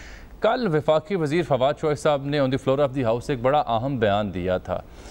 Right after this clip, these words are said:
मैं उस बयान की रोशनी में इस बात को आगे बढ़ाता हूँ। ज़रा देखिए उन्होंने कहा क्या था। कुछ देर बाद टेलीफोन लाइन पर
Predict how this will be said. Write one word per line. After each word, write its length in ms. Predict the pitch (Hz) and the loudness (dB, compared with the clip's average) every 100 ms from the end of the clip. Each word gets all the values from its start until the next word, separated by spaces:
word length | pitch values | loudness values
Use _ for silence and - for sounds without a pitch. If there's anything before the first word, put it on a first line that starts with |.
| - - - | -18 -20 -2
मैं 60 | 175 | 0
उस 140 | 143 | 2
बयान 280 | 117 127 160 | 2 2 2
की 120 | 180 | 0
रोशनी 300 | 151 139 170 | 2 0 0
में 40 | 160 | -4
इस 100 | 120 | 2
बात 220 | 113 110 | 0 2
को 100 | 131 | 0
आगे 180 | 107 123 | 0 0
बढ़ाता 300 | 113 107 135 | 0 0 0
हूँ। 60 | |
ज़रा 100 | 147 | 0
देखिए 300 | 127 123 151 | 2 0 0
उन्होंने 160 | 147 135 | 0 0
कहा 200 | 101 98 | 2 0
क्या 200 | 113 104 | 2 2
था। 140 | 127 | 0
कुछ 200 | 123 - | -2 -2
देर 120 | 127 | 0
बाद 140 | 123 120 | 0 0
टेलीफोन 280 | 117 110 117 | 0 0 0
लाइन 120 | 104 | 0
पर 120 | 113 | 0